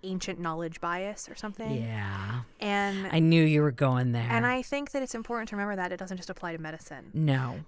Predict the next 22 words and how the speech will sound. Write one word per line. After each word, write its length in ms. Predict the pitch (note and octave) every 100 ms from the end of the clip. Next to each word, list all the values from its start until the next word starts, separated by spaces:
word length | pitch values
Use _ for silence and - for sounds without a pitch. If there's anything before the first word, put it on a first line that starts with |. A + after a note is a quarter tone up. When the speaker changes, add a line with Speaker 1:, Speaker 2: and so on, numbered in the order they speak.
| -
Speaker 1:
It 140 | G#3
applies 520 | G3+ - G#3+ G#3+ G#3+
to 280 | - - G#3+
a 40 | G3+
lot 440 | F#3 F3+ E3+ F3+ -
of 140 | F#3+
things 560 | - - A3+ F#3+ E3+ - -
that 280 | F#3 F3+ -
are 160 | F#3
like, 300 | F3 - - -
"Oh, 100 | G#3
well, 120 | F3+
this 200 | F3+ -
is 140 | F#3 E3+
the 160 | F#3 - -
ancient 440 | G3 F3 - F#3
way 180 | F#3 E3+
of 100 | E3
doing 240 | F#3 F#3+
it." 120 | F3 - - - - -
And, 180 | A#3 A#3+
like, 460 | B3 A#3+ A#3 -